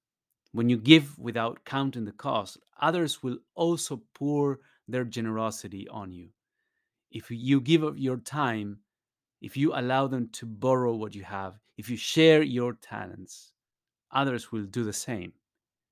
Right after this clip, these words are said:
You may find exceptions here and there, but I would say that you'll be surprised to find to what extent generosity awakens generosity. So in today's meditation,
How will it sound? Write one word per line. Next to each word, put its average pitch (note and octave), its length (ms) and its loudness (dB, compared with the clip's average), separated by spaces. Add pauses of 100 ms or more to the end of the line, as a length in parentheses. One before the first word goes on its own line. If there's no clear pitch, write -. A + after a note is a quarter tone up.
(400)
You C#3 80 0
may E3 100 4
find A#2 400 0 (120)
exceptions - 680 0
here G#2 300 -4
and G#2 240 -4
there, G#2+ 240 0
but C#3 180 -8
I F3+ 60 4
would G3 180 0
say C#3 380 -2
that A#2+ 260 -2 (280)
you'll D3+ 120 0
be G#3 80 2
surprised B2+ 560 2
to A#2 80 -8
find A2+ 460 -4
to B2 100 -4
what C3+ 220 2
extent B2 460 0
generosity G#2+ 880 -4
awakens A2 760 0 (120)
generosity. F#2+ 680 -8 (1600)
So - 180 -8
in E3 100 -4
today's A#3 380 4
meditation, C#3 840 2